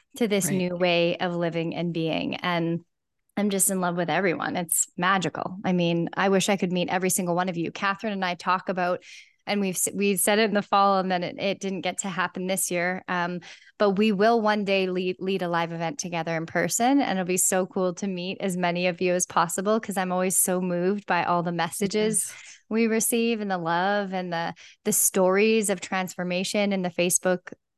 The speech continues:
Speaker 1: New Truth Facebook movement group.
Speaker 2: And how healing you've said, you know, like, that, like, no matter what state of consciousness you're in, many of you have said to us,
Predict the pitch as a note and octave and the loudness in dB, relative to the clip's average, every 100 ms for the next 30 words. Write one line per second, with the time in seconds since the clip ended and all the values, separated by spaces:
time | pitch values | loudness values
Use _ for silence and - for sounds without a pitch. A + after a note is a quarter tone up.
0 | - G3+ - F#3 - F3 - F3+ - E3+ | -2 0 0 -2 -2 -4 -2 -6 -4 -4
1 | E3+ F#3+ G#3 A3+ C4+ D#4+ - _ _ _ | 0 0 0 2 2 2 -4 _ _ _
2 | _ _ _ _ _ _ _ _ G#3 G3+ | _ _ _ _ _ _ _ _ 4 6
3 | G#3 G#3 G3 G3 F#3+ - G#3 A#3 G3+ F3 | 8 6 6 6 4 4 6 8 6 6
4 | E3 - E3+ D3+ - C#3+ B2 F#2+ - F#3+ | 4 6 4 4 2 4 4 2 4 4
5 | E3+ E3+ E3+ E3+ D#3+ - E3+ E3+ - - | 6 4 4 2 2 4 2 2 -8 -20
6 | - F#3+ G3 F#3+ G3 F#3 F#3+ - - F#3 | -4 4 4 8 6 8 6 4 2 4
7 | F#3 F#3 F3+ F#3+ F#3+ - F#3 F#3 F3+ E3 | 4 4 2 0 0 0 -4 -2 -2 -2
8 | D#3+ F3 G#3 B3+ F3+ F#3 F3 F3+ E3+ E3 | 0 2 4 4 4 2 0 0 0 0
9 | E3+ E3 D#3+ D#3 E3 - | -2 -2 -2 -2 -2 -8